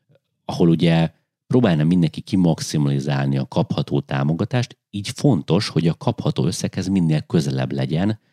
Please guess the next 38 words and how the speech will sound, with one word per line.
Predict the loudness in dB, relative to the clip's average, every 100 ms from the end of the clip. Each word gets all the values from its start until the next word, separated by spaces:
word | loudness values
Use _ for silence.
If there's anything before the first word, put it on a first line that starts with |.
| _ _ _ _
a, | -2 0 2 2 0 0
a | -4 -6 -4
bekerülési | -2 -2 0 0 0 -2 -2
értékezetnek | -4 -4 -4 -6 -4
az | 0
ingatlanoknak. | 0 0 -4 -6 -6 -4
Na | -2
most | -2
ez | -2
hogyan | 0 0
tud | -2 -4
közelebb | -2 0 0
lenni, | 2 2
ha | 2
minél | 2 4 2
olcsóbb | 0 -2 -4
az | -2
ingatlan? | -2 -2 -4 -4 -2 -2 -8 _
Tehát | -10 -6
ez | -4
mondjuk | -2 -2 -4 -10 _
egy, | -12 -8
egyértelmű | -8 -8 -10 -6 -4 -2
ilyen | -4
szempontból. | -6 -8 -4 -2 0 0 -2 _ _ _ _ _ _ _
Viszont, | _ -8 2 4 4
ö, | 4 6 4 2
akkor | -6 -2 0
tud | 4
olcsóbb | 4 2 0
lenni | 0
az | 0
ingatlan, | 2 0 0 0
hogy | -2 0
olcsóbb | 0 0 0 -2
a |
telekhányad | 0 -2 -4 -6 -4 0 -2 -2
is. | -4 -6 -8